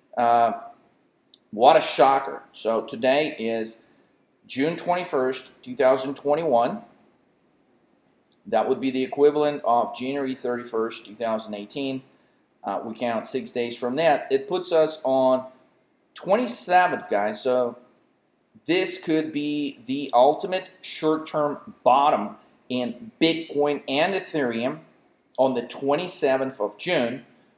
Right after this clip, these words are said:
which is only six, seven days today. The reason I have this V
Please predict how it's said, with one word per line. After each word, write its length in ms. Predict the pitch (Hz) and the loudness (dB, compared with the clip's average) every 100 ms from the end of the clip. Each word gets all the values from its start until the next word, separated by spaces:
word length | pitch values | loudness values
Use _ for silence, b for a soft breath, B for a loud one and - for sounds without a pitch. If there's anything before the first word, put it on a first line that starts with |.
| - | -14
which 180 | 120 123 | -12 -10
is 140 | 120 | 0
only 260 | 127 131 131 | 2 2 0
six, 480 | 127 - 120 - - | -6 -6 -6 -6 -14
seven 400 | - 131 117 110 | -6 0 0 0
days 300 | 107 104 - | 0 -2 -4
today. 260 | 131 135 - | -4 -4 -2
The 80 | 131 | -2
reason 300 | 151 208 185 | -2 -2 0
I 100 | 147 | 0
have 360 | 143 143 135 127 | 2 0 0 -4
this 300 | 120 - - 110 - | -8 -10 -16 -20 -12
V 400 | 131 160 160 139 | -8 -6 -6 -10